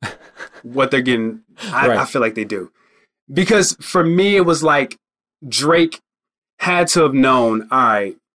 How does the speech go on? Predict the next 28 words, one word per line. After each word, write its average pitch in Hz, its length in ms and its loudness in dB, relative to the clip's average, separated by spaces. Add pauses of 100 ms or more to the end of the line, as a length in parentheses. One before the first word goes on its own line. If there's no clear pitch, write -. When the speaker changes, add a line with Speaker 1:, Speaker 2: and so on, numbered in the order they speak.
Speaker 2:
I'm 175 240 2
gonna 214 220 4
go 151 560 2 (640)
and 151 160 0
I'm 160 160 2
going 156 260 2
to 156 120 -2
bring 139 280 2
my 165 120 4
team 120 600 0 (360)
because 131 240 0
I 127 100 2
want 139 260 0
to 147 100 -2
make 131 340 2
this 131 180 0
statement." 107 460 -4 (140)
Like, 135 180 -2
the 151 80 0
statement 226 600 0
seemed 170 400 0
very 165 280 4
intentional 151 560 0
and 127 80 0
very 131 200 0
calculated. 110 680 -6
Like, 110 360 -6 (600)
what 147 440 0